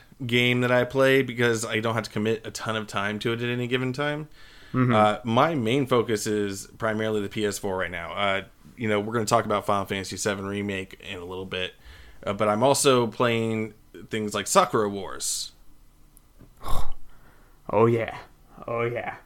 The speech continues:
Speaker 2: Let
Speaker 1: So
Speaker 2: me hear about that. I, I need, I need to hear about that, actually.
Speaker 1: <laughs>
Speaker 2: I am, I am invested in, in hearing your report on that.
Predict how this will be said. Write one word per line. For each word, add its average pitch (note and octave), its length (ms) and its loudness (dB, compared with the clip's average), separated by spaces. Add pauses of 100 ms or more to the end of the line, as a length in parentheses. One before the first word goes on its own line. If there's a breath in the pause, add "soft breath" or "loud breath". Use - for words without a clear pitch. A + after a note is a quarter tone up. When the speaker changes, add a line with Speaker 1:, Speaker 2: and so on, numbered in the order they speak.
(420)
Speaker 2:
Let C3 120 4
Speaker 1:
So F3+ 80 10
Speaker 2:
me E3+ 40 10
hear E3+ 140 12
about C3 260 10
that. G#2 240 6
I, B2+ 220 12
I C3+ 140 10
need, D3 340 8
I C#3 120 8
need D#3 220 6
to C3 80 4
hear A#2 160 6
about A2 220 2
that, G2+ 160 -4
actually. G#2 480 -8 (260)
Speaker 1:
<laughs> - 220 -6
Speaker 2:
I C3 260 10
am, A2 260 6
I B2+ 180 8
am B2 260 6 (100)
invested A#2+ 720 4
in, A2 480 2
in A2+ 160 2
hearing A2+ 400 6
your A2+ 120 4
report A#2 520 4
on A2 220 2
that. G2 280 -6